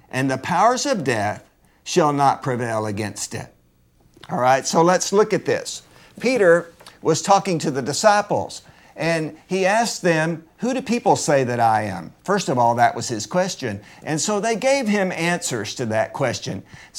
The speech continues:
They said, "Some say that you are one of the prophets. Some say that you are Elijah." And, and he, so he brought it from the general to the specific. And he said to them, "Okay, that's who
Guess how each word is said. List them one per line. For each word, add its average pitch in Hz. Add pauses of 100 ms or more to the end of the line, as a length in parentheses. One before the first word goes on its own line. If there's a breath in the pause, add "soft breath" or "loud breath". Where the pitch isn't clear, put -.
They 160
said, 180
"Some 294
say 175 (200 loud breath)
that 151
you 160
are 160
one 151
of 175
the 208
prophets. 139
Some 180
say 151
that 147
you 160
are 147
Elijah." 147 (520 soft breath)
And, 151 (320 soft breath)
and 151
he, 190 (120 soft breath)
so 190
he 180
brought 202
it 220
from 180
the 143
general 180
to 147
the 120
specific. 151 (460 soft breath)
And 147
he 151
said 147
to 156
them, 131 (300)
"Okay, 180 (200 loud breath)
that's 214
who 185